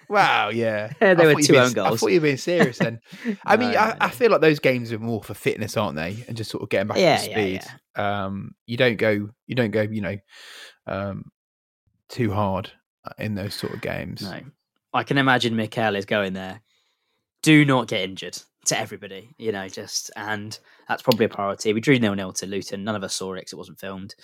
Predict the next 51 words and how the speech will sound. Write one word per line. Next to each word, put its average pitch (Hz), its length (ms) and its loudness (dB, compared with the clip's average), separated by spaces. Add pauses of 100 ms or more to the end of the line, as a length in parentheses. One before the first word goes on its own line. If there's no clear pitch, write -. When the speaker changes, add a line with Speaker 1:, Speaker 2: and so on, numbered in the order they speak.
(500)
Speaker 2:
Um, 101 540 2
but 104 400 6
<laughs> - 80 -12
it 123 180 -4
turns 104 220 0
out 92 100 0
there 92 80 -2
are 98 60 -2
no 101 220 -4
highlights 101 420 -4
anyway 92 320 -6
'cause 95 100 -20
it 95 60 -16
was 98 100 -18
nil 98 140 -12
nil. 95 260 -10
But 101 220 -4
Speaker 1:
No. 101 440 -4 (340)
Speaker 2:
uh, 208 320 4
Speaker 1:
Do 233 60 8
you 220 160 6
think, 226 260 4 (360)
do - 80 0
you 233 40 4
think, 226 240 2
like, 143 200 4
before 143 300 2
the 127 80 0
game, 117 540 -2 (460)
the 117 80 -12
sort 107 320 2
of, 117 120 -6
there's 113 180 -2
a 107 40 -6
chat - 300 -2
between 107 220 -8
the 104 80 -6
players 104 460 -4
to - 100 -10
saying, 104 260 -2
like, 104 140 -6 (800)
"Everyone 135 320 2
go, 123 120 4
like, - 140 2
twenty 120 220 0
percent 107 320 -6
today. 110 320 0
We 113 100 -4
don't, 113 220 -6
like," - 180 -6
n-, 135 160 -12